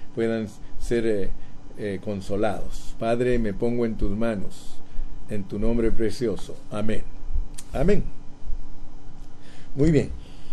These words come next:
Entonces les decía que lo primerito que nosotros tenemos que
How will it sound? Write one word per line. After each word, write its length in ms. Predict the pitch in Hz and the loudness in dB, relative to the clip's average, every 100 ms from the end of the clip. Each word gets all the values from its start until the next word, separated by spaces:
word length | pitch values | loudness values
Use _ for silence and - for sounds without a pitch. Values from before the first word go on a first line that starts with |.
| - - | 2 4
Entonces 420 | 117 117 139 165 | 4 4 4 4
les 160 | 135 113 | 4 2
decía 460 | 104 101 123 120 107 | 0 0 0 0 -2
que 240 | 107 92 - - - - - - - - - - | -4 -6 -6 -4 -6 -6 -10 -10 -6 -4 -2 0
lo 360 | 110 110 104 101 | 2 2 0 0
primerito 580 | - 110 101 110 135 165 | 0 0 -2 0 0 0
que 100 | 165 | 2
nosotros 520 | 113 101 113 - 135 | 2 0 -2 -2 -2
tenemos 440 | - 104 104 110 107 | 2 4 2 0 -6
que 440 | - 113 110 101 | -4 0 2 2